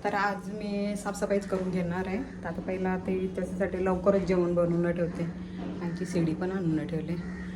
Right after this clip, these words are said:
माझा खालची साफसफाई झाली आहे ट्रॉल्यांची.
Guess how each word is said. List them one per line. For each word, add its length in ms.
माझा 240
खालची 340
साफसफाई 460
झाली 240
आहे 120
ट्रॉल्यांची. 580